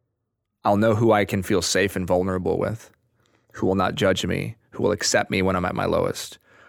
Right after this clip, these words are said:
because healed people heal people. Hurt people hurt people. The other would be a protection mechanism, which would be trauma. Um,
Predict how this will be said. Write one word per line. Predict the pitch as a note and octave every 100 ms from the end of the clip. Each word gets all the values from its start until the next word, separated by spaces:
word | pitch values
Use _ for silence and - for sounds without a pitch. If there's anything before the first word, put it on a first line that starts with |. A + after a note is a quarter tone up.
| - -
because | G2+ G2+ F#2
healed | A2+ A2+ G2 -
people | A2+ A2+
heal | G2+ A2+ G#2
people. | - - - _ _ _ _ _ _ _ _ _ _ _ _ _ _ _ _ _ -
Hurt | - F2
people | G2+ -
hurt | G2 F#2+
people. | - - G2+ - - - - -
The | F#4 -
other | D3 C#3+ G2 B2+ - _ - -
would | A2+
be | G#2 A2
a |
protection | - - C#3+ - F#2+
mechanism, | E2 F2 F2 -
which | F2 -
would | E2+
be | F#2
trauma. | - B2 - - _ _ _ _ _ _ _ _ _ _ _ _ _ _ _ _ _ _ _ _ _ _ _ - _ -
Um, | A2 F2+ F2 F#2+